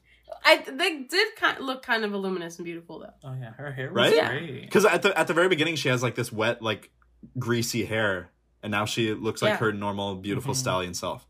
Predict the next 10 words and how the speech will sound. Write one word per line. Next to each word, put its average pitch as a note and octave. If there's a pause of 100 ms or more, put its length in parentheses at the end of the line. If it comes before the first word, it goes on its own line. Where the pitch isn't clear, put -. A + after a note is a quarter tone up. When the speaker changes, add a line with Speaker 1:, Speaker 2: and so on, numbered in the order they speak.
(800)
Speaker 3:
Um, G2+
Speaker 1:
Yeah. D4 (200)
Speaker 3:
anyway, A#2+
it's, A2+ (200)
like, -
clear C#3+
that C3
this B2+
situation's A#2+
already G#2